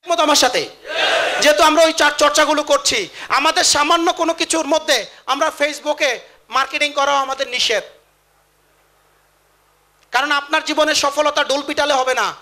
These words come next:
আপনার জীবনের সফলতা সঠিক হবে। আমরা সঠিক প্ল্যানিংয়ে করি। এরকম আপনাকেও একটা goal সেট আপ করতে হবে। goal সেট আপ করার পরে আপনাকে একটা অ্যাকশনে যেতে হবে।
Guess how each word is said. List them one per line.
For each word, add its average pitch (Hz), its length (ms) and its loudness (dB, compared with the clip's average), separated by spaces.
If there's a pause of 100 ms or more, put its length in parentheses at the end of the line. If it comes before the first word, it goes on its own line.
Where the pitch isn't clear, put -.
(140)
আপনার 240 320 -2
জীবনের 285 280 0
সফলতা 269 540 0
সঠিক - 1400 -14
হবে। 170 240 -14 (340)
আমরা 233 180 -4
সঠিক 269 320 -2
প্ল্যানিংয়ে 240 360 -6
করি। 175 280 -12 (200)
এরকম 302 280 0
আপনাকেও 320 420 0
একটা 320 220 -2
goal 302 200 0
সেট 302 200 -2
আপ 294 120 -2
করতে 285 240 -2
হবে। 233 300 0 (280)
goal 285 180 2
সেট 311 200 -2
আপ 311 120 -4
করার 302 220 2
পরে 302 160 0
আপনাকে 311 300 -2
একটা 330 180 -2
অ্যাকশনে 302 380 -2
যেতে 285 200 -2
হবে। 214 280 -2